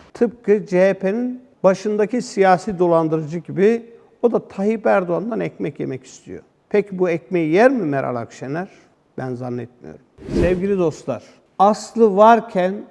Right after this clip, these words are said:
sahtesi hiçbir işe yaramaz." sözünü bugünlerde çok net bir şekilde doğrulayan bir lider var.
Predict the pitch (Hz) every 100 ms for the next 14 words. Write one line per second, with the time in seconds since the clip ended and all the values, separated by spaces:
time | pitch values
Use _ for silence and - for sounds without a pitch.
0 | _ - - 208 190 - 180 - - 202
1 | 226 233 _ - 226 208 _ 185 202 220
2 | - 185 - 208 196 170 160 175 190 208
3 | 196 - - _ _ - 180 170 156 170
4 | 202 226 - _ _ _ _ _ 196 214
5 | 190 170 160 147 139 135 165 - _ -
6 | 226 220 185 190 220 220 - 180 - 165
7 | - 156 156 156 208 208 190 175 170 208
8 | 208 185 160 170 156 165 139 101